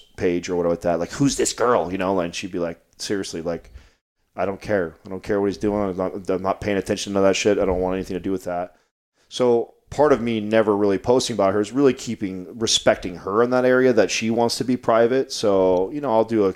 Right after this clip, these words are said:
an occasional post where I'll write about her and stuff, or I'll, you know, sh-, my son's been on there, I think, once or twice now.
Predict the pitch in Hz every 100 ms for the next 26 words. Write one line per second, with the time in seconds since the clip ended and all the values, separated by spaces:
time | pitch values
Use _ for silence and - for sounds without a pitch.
0 | - 107 95 - 104 98 104 92 107 95
1 | - 92 87 87 87 87 87 82 90 87
2 | 85 85 90 87 87 87 82 87 87 85
3 | - _ _ _ 92 87 - 110 90 90
4 | 101 92 - 95 87 87 87 85 82 87
5 | 87 90 - 92 87 - 90 85 85